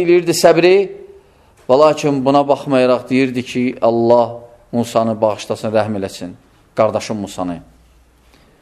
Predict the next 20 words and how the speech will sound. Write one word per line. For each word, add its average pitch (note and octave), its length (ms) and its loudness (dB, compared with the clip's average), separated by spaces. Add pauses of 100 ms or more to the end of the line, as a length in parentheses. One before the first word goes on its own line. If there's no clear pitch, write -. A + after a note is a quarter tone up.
(460)
O D3+ 100 6
məndən E3+ 440 2
də D3+ 100 4
çox D#3 300 2
əziyyət D3 340 -2
çəkirdi, G#2 380 -4 (340)
əziyyət C3 380 0
olunurdu G2 380 -2
ona. E2 140 -6 (920)
Və A2+ 120 2
lakin B2 500 2
səbir G#2+ 420 -2
edirdi. C#2+ 340 -12 (1400)
Və B2 80 2
lakin E3 320 2
buna F3+ 200 4
baxmayaraq F3+ 520 4
necə F3+ 200 0
səbirli F3+ 520 4
idi, F3+ 160 4